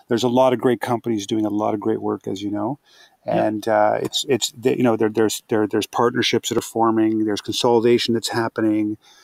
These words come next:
Speaker 1: Um, and so you have to be very forward-looking, uh, when you're thinking about technology in the, in the food service space as you build this,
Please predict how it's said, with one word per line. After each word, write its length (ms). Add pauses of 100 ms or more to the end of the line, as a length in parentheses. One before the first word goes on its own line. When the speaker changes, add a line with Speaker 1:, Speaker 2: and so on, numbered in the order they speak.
(260)
Speaker 1:
Um, 320
and 140
so 120
you 140
have 200
to 80
be 100
very 260
forward-looking, 840
uh, 420 (100)
when 260
you're 200
thinking 320
about 200
technology 760
in 100
the, 140
in 100
the 60
food 260
service 300
space 340
as 160
you 40
build 260
this, 280